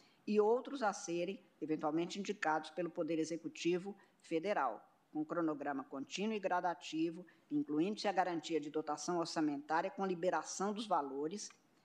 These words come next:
Eu falava do Fundo Amazônico, mas este eu fico, paro aqui por causa da,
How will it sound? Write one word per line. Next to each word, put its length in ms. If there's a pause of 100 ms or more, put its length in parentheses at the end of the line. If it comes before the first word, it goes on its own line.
(340)
Eu 220 (200)
falava 300
do 120 (300)
Fundo 200
Amazônico, 640
mas 240
este 300
eu 80
fico, 600 (580)
paro 240
aqui 400 (120)
por 160
causa 300
da, 380